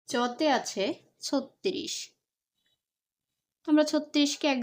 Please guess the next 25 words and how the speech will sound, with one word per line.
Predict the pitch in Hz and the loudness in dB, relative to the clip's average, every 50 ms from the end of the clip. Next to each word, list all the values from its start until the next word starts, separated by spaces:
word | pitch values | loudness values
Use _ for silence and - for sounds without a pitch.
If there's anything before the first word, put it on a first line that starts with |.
| 233 | -2
দিয়ে | 226 262 240 233 | -2 -2 0 0
ভাগ | 240 226 226 - _ | -2 -2 -4 -6 _
করতে | - 247 233 - - | -8 -8 -6 -6 -8
পারবো, | 233 226 226 208 185 196 233 370 - _ _ _ | -4 -2 -2 -2 -2 -2 -4 -4 -4 _ _ _
ছত্রিশ | - - 247 214 - _ _ - 233 247 240 - | -8 -6 -6 -6 -6 _ _ -4 -4 -4 -2 -4
ওকে | 247 214 - _ _ - 214 247 381 - - - _ - _ - - - | -6 -8 -8 _ _ -4 -2 -2 -2 -4 -8 -18 _ -20 _ -14 -14 -10
ছত্রিশ। | - - 262 247 - _ _ _ 196 - - - - - - - - _ _ _ | -4 -4 -6 -6 -6 _ _ _ -6 -4 -4 -6 -8 -8 -8 -10 -14 _ _ _
আর | - 294 | -2 -2
ছত্রিশকে | 320 - - 247 233 - - - - 320 - - - 349 | -2 0 -4 -4 -4 -6 -10 0 0 0 0 0 0 0
আমরা | 302 233 214 208 202 | 0 2 2 0 0
যদি | 196 196 190 196 190 | -2 -2 -2 -2 -2
দুই | 190 185 202 214 214 | 0 0 -2 -2 -2
দিয়ে | 196 233 240 247 | -2 -2 -2 -2
ভাগ | 226 214 208 185 - - _ | -2 -4 -6 -6 -8 -12 _
করি, | - 202 190 190 208 339 - - _ _ _ _ _ _ _ _ _ _ _ _ _ _ _ _ - - - - - _ _ _ _ | -6 -2 -2 2 2 0 0 -2 _ _ _ _ _ _ _ _ _ _ _ _ _ _ _ _ -20 -20 -20 -20 -20 _ _ _ _
আঠারো | - - 208 220 - - 285 285 302 | 0 0 0 0 0 -2 0 2 2
দুগুণে | 277 247 226 226 214 196 196 202 240 370 - - - _ _ _ _ _ _ _ _ - | 0 0 -2 -2 -2 -4 -2 0 -2 -2 -2 -6 -20 _ _ _ _ _ _ _ _ -12
ছত্রিশ। | - - 269 262 - _ _ - 190 - - - - - - - - _ _ _ _ _ _ - - - - _ _ - - | -6 -6 -6 -6 -8 _ _ -8 -8 -8 -8 -10 -10 -10 -12 -12 -16 _ _ _ _ _ _ -20 -20 -20 -20 _ _ -10 0
ছত্রিশকে | - 302 294 - - - 349 370 370 370 - - 320 277 | 0 0 0 0 -2 4 6 6 6 6 2 0 0 0
যদি | 220 220 214 208 208 202 | 2 0 -2 0 2 2
আমরা | 196 190 196 196 202 202 - - | 2 2 0 -2 -2 -4 -4 -4
তিন | 226 220 226 226 226 | -2 2 2 2 2
দিয়ে | 233 240 226 208 | 4 4 2 2
ভাগ | 202 214 185 170 - - _ _ | 2 -2 -4 -4 -4 -10 _ _
করি, | - 190 180 185 | -6 -2 0 2